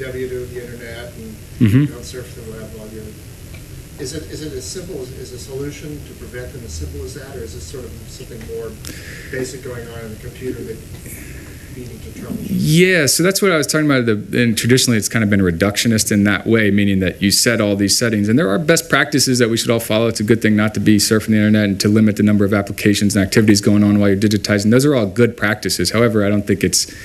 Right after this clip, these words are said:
Speaker 2: it's not sufficient to solve the problem, uh, uh, that, that exists. I think those, even when those, I mean, I've, this has been experienced on, you know, high-end turnkey systems that follow all those rules, and these problems still manifest.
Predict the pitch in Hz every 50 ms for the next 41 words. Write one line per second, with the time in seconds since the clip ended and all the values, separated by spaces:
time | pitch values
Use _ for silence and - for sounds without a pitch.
0 | - - 110 - 127 120 117 - - 107 - - - 110 107 - 110 - - 87
1 | 85 - - 95 95 90 87 90 85 - - - 90 90 90 90 90 87 87 85
2 | 82 - - - - - - - - - - - 82 78 78 - - - - 92
3 | 90 90 - - - 98 95 92 90 85 - - 127 98 - 90 85 87 82 85
4 | 90 92 85 80 - - 98 92 92 90 85 110 110 104 95 - 107 127 127 123
5 | 123 120 113 110 107 101 101 101 101 101 98 - - 104 110 107 117 120 113 113
6 | - - - 117 120 - 131 117 107 123 107 98 - - - 104 104 101 98 95
7 | - 101 98 95 95 92 92 - - - - - - 101 98 90 90 113 117 120
8 | 113 107 110 104 101 - 113 110 104 101 - - 107 104 98 - - 101 95 -
9 | - 101 98 95 92 - - 95 90 - - - - 117 110 110 107 104 101 95
10 | 95 95 92 92 95 90 87 95 92 90 90 87 87 - - 98 92 95 98 95
11 | 87 - - - - - - 104 101 92 90 85 85 - - 104 101 92 90 87
12 | 85 85 85 - - - - - - -